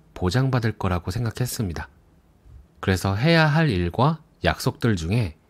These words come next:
하나라도 지키지 못하면 스스로를 게으르다고 자책했죠. 일이 너무 많아서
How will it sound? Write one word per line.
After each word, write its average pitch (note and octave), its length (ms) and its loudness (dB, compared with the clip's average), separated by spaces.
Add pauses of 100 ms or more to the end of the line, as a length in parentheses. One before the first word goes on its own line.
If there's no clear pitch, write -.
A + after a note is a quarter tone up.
(260)
하나라도 D#3+ 480 4
지키지 G2+ 400 -4
못하면 D#2+ 680 -2 (440)
스스로를 C#3+ 640 4
게으르다고 G#2 960 2
자책했죠. - 800 -6 (800)
일이 G2+ 220 2
너무 G2 280 2
많아서 D#2+ 600 -2